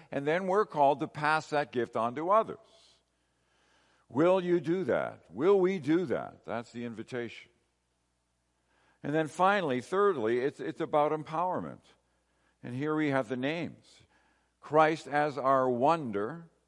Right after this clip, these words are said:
Christ as our wise counselor. He is both. He is a wonder and he is wise. And the end result of that is he empowers us. Paul picks up on that when he says this,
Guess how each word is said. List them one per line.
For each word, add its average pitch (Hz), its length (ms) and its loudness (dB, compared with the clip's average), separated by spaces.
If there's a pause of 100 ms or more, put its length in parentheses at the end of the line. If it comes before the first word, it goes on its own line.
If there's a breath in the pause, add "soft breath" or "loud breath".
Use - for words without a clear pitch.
(220)
Christ 139 460 0
as 123 380 -2
our 127 260 0
wise 117 500 2
counselor. 147 540 -8
He 104 100 -6
is 110 100 -6
both. 131 380 2
He 95 100 -6
is 90 140 -8
a 95 80 -4
wonder 180 640 2 (280 loud breath)
and 104 140 -4
he 135 220 -2
is 151 160 -2
wise. 131 1120 6 (640)
And 101 160 -8
the 104 320 -6 (500)
end 175 220 0
result 170 500 4
of 123 100 -4
that 113 260 6
is 160 180 -8
he 160 160 -8
empowers 190 760 -2
us. - 180 -18 (1500)
Paul 202 220 2
picks - 300 -4
up 110 200 4
on 101 140 0
that 110 260 0
when 131 160 -6
he 135 180 -8
says 156 340 -6
this, 160 300 -4